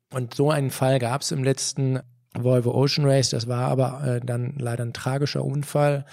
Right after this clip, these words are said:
äh, der allerdings sehr selten ist. Also in den letzten zwanzig Jahren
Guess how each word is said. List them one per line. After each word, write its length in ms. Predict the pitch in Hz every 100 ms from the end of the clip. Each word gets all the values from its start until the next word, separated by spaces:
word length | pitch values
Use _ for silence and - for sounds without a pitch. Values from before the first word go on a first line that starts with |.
| - - - - -
äh, 160 | 131
der 260 | 123 131 143
allerdings 380 | 131 127 127 -
sehr 160 | 127
selten 360 | 113 113 - 110
ist. 160 | 113 120
Also 180 | 113
in 60 | 117
den 80 | 113
letzten 500 | 120 - 123 117 -
zwanzig 520 | - - 127 - 135 -
Jahren 440 | 117 123 127